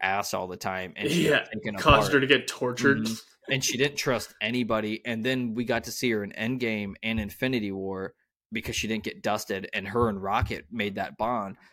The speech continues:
Speaker 1: So when she found out that Rocket was alive, she cried when they were on the high
Speaker 2: Yeah.
Speaker 1: evolutionary ship, and it was like, dude, that, and then she stayed, and she, you know, they slowly started taking the metal off of her face too,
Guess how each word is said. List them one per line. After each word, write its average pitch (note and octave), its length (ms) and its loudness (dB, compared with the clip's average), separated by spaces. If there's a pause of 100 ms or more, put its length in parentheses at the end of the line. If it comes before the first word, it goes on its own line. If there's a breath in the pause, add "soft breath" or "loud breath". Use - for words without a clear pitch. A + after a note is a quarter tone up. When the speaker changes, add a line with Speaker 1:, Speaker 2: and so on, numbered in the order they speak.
Speaker 1:
So C3+ 120 2
when A2+ 140 0
she C3+ 280 -2
found D3+ 280 -2
out G2 220 -2
that G#2+ 180 -4
Rocket A2 340 0
was B2+ 140 -4
alive, G2+ 480 -2
she - 160 -4
cried G2 580 0
when G2 220 -6
they F#2+ 120 -4
were G2 180 -2
on G2 160 -4
the F#2 80 -4
high F#2+ 220 -2
Speaker 2:
Yeah. F#2+ 80 -2
Speaker 1:
evolutionary B2 600 4
ship, A2+ 320 0
and A#2 80 0
it G#2+ 40 -4
was G#2 180 -6
like, F#2+ 140 -10
dude, B2+ 120 -4
that, F#2+ 240 -10
and A#2 160 -4
then A#2+ 120 -2
she B2+ 140 -2
stayed, A3 380 -4
and G3+ 160 -8
she, G#2 320 -8 (420 soft breath)
you A2+ 120 -2
know, G2+ 240 -4 (400)
they C#3 100 0
slowly C#3 420 4
started C#3 380 0
taking A2+ 300 -2
the G2+ 80 -4
metal G2 280 -6
off G2+ 200 -4
of A2+ 80 -6
her G#2 120 -4
face G#2 340 -4
too, - 380 -6